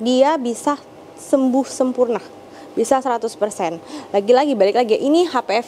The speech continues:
ini adalah virus ya. Jadi, eh, sebenarnya delapan puluh persen bisa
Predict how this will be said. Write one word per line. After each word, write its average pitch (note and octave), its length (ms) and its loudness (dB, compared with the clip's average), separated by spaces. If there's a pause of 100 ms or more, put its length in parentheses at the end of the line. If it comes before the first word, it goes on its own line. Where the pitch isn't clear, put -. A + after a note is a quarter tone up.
(100)
ini D#4 160 4
adalah G#3+ 240 4
virus D4+ 560 2
ya. F3 240 0 (400)
Jadi, B3+ 320 2 (720)
eh, C4+ 240 2
sebenarnya C#4 720 2
delapan D#4 480 0
puluh C#4 320 2
persen C#4 720 -2 (320)
bisa B3 640 -2